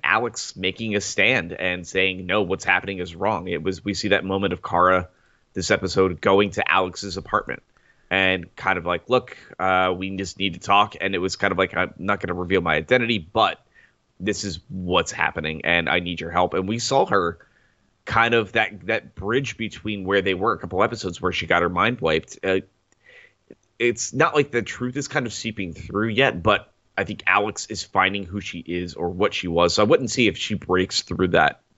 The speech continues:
on her own, uh, and realizes, um, you know, before the end of all of this. So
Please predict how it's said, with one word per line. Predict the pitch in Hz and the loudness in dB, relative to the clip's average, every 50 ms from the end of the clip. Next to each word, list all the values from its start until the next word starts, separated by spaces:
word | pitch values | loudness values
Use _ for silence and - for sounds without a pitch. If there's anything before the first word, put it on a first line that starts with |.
| _ | _
on | 101 110 98 87 | -2 -2 0 0
her | 92 87 60 73 | -2 0 2 2
own, | 87 78 65 - - _ _ _ - - - - _ _ | 2 0 0 -6 -14 _ _ _ -20 -20 -20 -20 _ _
uh, | 80 85 85 82 - | 6 6 6 6 6
and | 85 82 82 | 4 2 0
realizes, | 80 85 85 82 82 78 76 78 - - 62 60 64 - - - | 0 0 0 0 0 0 -2 -2 -4 -8 -10 -10 -12 -10 -4 0
um, | 82 82 85 87 85 - _ _ _ _ | 0 0 0 -2 -8 -14 _ _ _ _
you | 98 104 98 | -2 0 2
know, | 92 | 2
before | 87 85 85 - - 92 87 | 2 0 -4 -2 0 0 0
the | 90 87 90 | 2 2 2
end | 82 82 85 | 2 2 2
of | 85 - - | -2 -6 -2
all | - 82 82 80 | 0 0 0 0
of | 82 - | -2 -6
this. | - - - - - - _ _ | -8 -4 -4 -4 -6 -6 _ _
So | - - 95 85 80 | 2 6 6 6 6